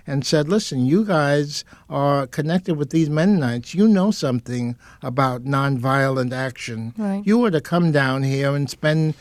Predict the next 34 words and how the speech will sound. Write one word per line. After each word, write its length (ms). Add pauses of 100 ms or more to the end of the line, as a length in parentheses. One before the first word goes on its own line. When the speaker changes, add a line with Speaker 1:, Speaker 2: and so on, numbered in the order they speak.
(140)
Speaker 1:
some 240
time 320
with 160
us." 320 (180)
Speaker 2:
Hmm. 60 (420)
Speaker 1:
And 240
that 240
was 260
the 140
invitation, 800
Speaker 2:
Hmm. 240
Speaker 1:
which 320
eventually 840 (220)
led 480
later 440
on, 420 (220)
uh, 200
three 220
years 380
later, 340
after 340
I 140
was 220
married, 460 (300)
for 140
my 160
wife 400
and 140
I 380 (240)
to 140
go 220
south 640 (300)
as 260
representatives 1120